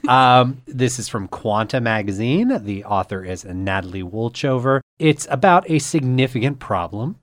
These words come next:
Speaker 2: in artificial intelligence, which Wolchover spells out in the lead. Quote, "The danger of having artificially intelligent machines do our bidding is that we might not be careful enough about what we wish for.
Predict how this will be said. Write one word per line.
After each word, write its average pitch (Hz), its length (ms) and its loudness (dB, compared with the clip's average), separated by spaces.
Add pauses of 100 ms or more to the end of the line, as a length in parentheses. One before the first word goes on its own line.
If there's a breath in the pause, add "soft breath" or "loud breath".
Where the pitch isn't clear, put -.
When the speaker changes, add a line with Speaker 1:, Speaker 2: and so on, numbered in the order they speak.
Speaker 2:
in 107 200 -4
artificial 98 560 -6
intelligence, 101 680 -4
which 101 360 -10
Wolchover 98 760 -10
spells 104 380 -2
out 101 200 -4
in 98 80 -8
the 107 60 -6
lead. 165 600 2 (360 soft breath)
Quote, 131 380 4 (120)
"The 151 100 0
danger 175 480 2
of 135 120 2
having 107 340 0
artificially 92 640 -6
intelligent 92 440 -4
machines 113 480 -4
do 101 120 -6
our 92 100 -2
bidding 131 400 -2
is 107 200 -10
that 180 140 -2
we 160 120 0
might 165 280 2
not 151 220 0
be 151 80 -2
careful 107 540 -4
enough 101 400 -4
about 95 340 -6
what 82 220 -14
we 95 160 -6
wish 101 320 -4
for. 92 360 -2